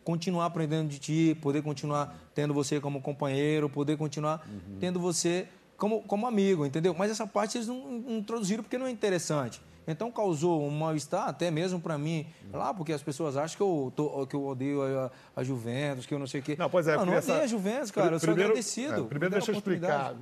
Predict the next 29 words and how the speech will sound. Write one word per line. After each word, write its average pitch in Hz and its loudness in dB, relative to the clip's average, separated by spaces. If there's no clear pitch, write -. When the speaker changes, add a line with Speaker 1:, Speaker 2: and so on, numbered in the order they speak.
Speaker 2:
O 117 -16
cara, 190 -2
quando 160 -4
mora 143 4
muito 139 -2
tempo 135 0
lá 139 2
fora, 151 0
às 135 -4
vezes 143 -6
troca 147 -2
as 123 -6
palavras. 117 0
Chamou 139 0
de 127 0
periodista, 151 0
todo 175 -2
mundo 160 -2
entendeu, 139 -2
é 156 -8
jornalista, 127 0
Speaker 1:
Sim, 156 0
Speaker 2:
né? 110 4
Speaker 1:
jornalista, 104 -2
Speaker 2:
Mas 101 -2
é 117 4
Speaker 1:
exato, 120 0
Speaker 2:
que 135 2
Speaker 1:
desculpa. - -12